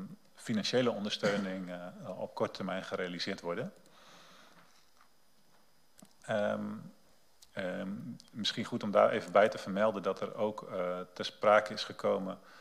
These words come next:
kun je, ehm, de, het fonds niet openstellen voor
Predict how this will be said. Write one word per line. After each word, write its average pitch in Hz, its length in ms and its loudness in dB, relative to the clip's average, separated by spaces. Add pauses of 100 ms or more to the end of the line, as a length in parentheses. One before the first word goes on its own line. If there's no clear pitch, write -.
(1500)
kun 101 200 -2
je, 98 160 0
ehm, 95 720 -6
de, 95 240 -4 (1160)
het - 240 -14
fonds 127 500 0
niet 101 240 -4
openstellen 110 640 2
voor 95 360 -4